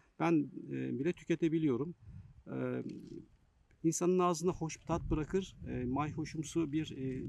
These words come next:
tadı vardır. E, piyasada dediğim gibi çok fazla bulunan bal türlerinden değildir. Bu nedenle aranan bir bal türüdür. Özellikle sağlık amaçlı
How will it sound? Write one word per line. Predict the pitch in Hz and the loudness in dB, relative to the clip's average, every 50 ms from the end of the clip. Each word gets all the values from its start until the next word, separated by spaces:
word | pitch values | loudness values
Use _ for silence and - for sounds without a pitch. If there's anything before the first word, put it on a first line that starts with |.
| 113 - | -6 -6
tadı | 131 123 151 147 | -4 -2 0 0
vardır. | 143 139 139 139 185 - - - - - - - - - - - - - - | 2 0 0 0 -2 -4 -4 -8 -8 -8 -8 -8 -12 -14 -14 -16 -16 -14 -8
E, | - 123 123 123 123 123 123 120 123 123 120 120 - - - - - - - - - | -6 -4 -4 -4 -4 -2 -2 -2 0 0 -2 -4 -6 -8 -14 -18 -18 -20 -20 -20 -4
piyasada | - 170 185 180 - 180 165 180 160 | 0 0 2 2 2 2 0 2 2
dediğim | 151 160 175 185 | 2 2 2 2
gibi | 165 147 - 147 - | 2 0 0 -2 0
çok | - - - - | 2 2 2 2
fazla | 160 156 151 156 160 156 156 | 2 4 6 6 8 8 10
bulunan | 160 160 160 156 151 151 | 10 10 10 10 10 8
bal | 151 151 147 - | 8 8 8 8
türlerinden | - 151 151 151 143 143 147 151 156 151 147 | 8 8 8 8 6 6 8 8 10 10 12
değildir. | 143 143 - - - - - - - - - 131 - - 151 - - | 10 10 10 8 4 2 0 0 2 4 4 6 6 8 6 8 8
Bu | 131 127 | 6 6
nedenle | 151 151 143 135 143 156 175 - - - - - - - - - - - - - - | 8 6 6 6 6 4 6 6 6 6 6 4 4 4 2 4 4 4 6 6 6
aranan | 160 175 170 170 175 170 165 151 | 6 6 6 6 6 6 6 6
bir | 156 131 | 6 6
bal | 139 131 123 | 6 6 6
türüdür. | - - 131 110 113 - 175 202 101 - - - - 135 - 147 147 - - - - - - - - - - | 4 2 2 2 4 4 2 2 0 0 -2 -2 -2 -4 -2 -4 -4 -6 -8 -12 -14 -14 -14 -14 -12 -8 -4
Özellikle | 156 151 151 170 170 156 147 - 156 160 165 - - - - | -2 0 0 0 -2 -2 -4 -4 -4 -4 -4 -4 -6 -4 -4
sağlık | - - 156 156 165 170 - | -2 2 2 2 2 2 0
amaçlı | 156 147 143 139 - - 143 | 2 0 0 0 -2 -2 -4